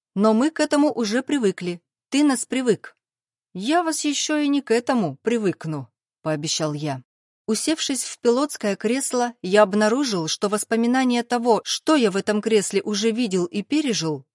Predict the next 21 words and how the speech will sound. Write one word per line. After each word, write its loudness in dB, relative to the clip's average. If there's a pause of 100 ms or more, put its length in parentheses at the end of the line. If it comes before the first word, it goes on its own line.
поплыли 0
перед 0
внутренним 0
взором, -2
как -6
и -4
положено. -6 (320)
Это 2
называется 0
пространственный 0
якорь. -4 (600)
Пересесть -2
в -8
другое -2
кресло, -6
что -6
ли? -6 (480)
Или -2
чем-то -4
занять -4
себя? -8